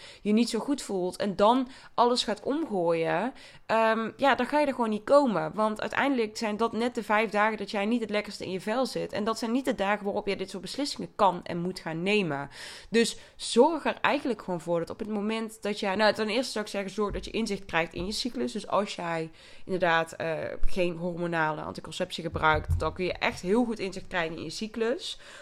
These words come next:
Hoeft ook niet per se te zijn met bijvoorbeeld zo'n Oura-ring. Dat kan ook gewoon echt zijn door in eerste instantie eens gewoon bij te gaan houden. Hoeveel dagen is jouw cyclus?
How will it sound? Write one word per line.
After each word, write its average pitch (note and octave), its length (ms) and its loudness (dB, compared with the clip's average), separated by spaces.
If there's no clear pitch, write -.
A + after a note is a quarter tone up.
Hoeft C#4 340 6
ook A3+ 100 8
niet A3+ 180 0
per G#3+ 100 -6
se G3 220 0
te F#3+ 100 -8
zijn F3+ 280 0
met F3+ 140 0
bijvoorbeeld F#3 340 -6
zo'n G3 140 -4
Oura-ring. G#3+ 600 2
Dat G3+ 120 -6
kan F#3+ 200 -2
ook F#3 220 2
gewoon F#3 260 0
echt - 200 -8
zijn F3 300 -2
door E3+ 280 -2
in - 120 0
eerste B3 220 4
instantie G#3 360 -2
eens - 80 -10
gewoon G3+ 240 -4
bij F3+ 220 6
te B3 100 0
gaan G#3 140 -2
houden. F#3 300 4
Hoeveel G3 220 0
dagen F3 380 4
is G#3 120 -4
jouw G3+ 100 -4
cyclus? F3+ 540 -4